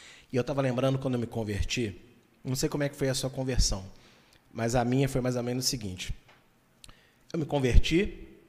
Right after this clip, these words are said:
né? Vocês já sabem como é que foi a minha conversão, não vou falar aqui de novo.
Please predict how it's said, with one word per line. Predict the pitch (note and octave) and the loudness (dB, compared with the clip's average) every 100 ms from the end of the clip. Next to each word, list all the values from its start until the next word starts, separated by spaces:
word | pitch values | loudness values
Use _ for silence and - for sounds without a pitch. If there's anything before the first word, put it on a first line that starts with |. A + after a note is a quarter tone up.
| _ _ | _ _
né? | G#2 A#2+ D3 D#3 - - | -4 0 0 -2 -10 -10
Vocês | A2+ | -6
já | G#2+ | -4
sabem | - A#2+ A#2+ | -2 0 0
como | A2+ | -2
é | |
que | A2 | -2
foi | G#2+ | -4
a | |
minha | G#2+ | -4
conversão, | G#2+ G#2 D#3 | -6 -4 -2
não | C3 | -2
vou | A2+ | -4
falar | G#2+ G#2 | -4 -6
aqui | - D#3+ F3 E3+ - - - - | 0 4 4 2 -12 -20 -20 -14
de | A2 | -6
novo. | B2+ E3+ F3+ F#3 - | 0 2 0 -2 -8